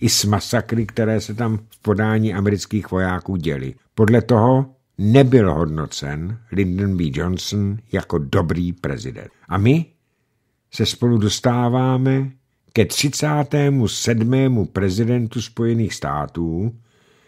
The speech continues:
kterým se stala další kontroverzní osoba. A tou osobou je Richard Nixon. Jenomže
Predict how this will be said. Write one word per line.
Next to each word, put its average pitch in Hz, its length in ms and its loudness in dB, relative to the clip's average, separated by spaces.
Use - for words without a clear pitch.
kterým 110 260 4
se 139 120 -2
stala 131 400 0
další 92 500 2
kontroverzní 80 840 -4
osoba. 67 440 -12
A - 120 -10
tou 87 260 0
osobou 117 640 2
je 110 300 4
Richard 98 580 -2
Nixon. 67 500 -6
Jenomže 95 440 0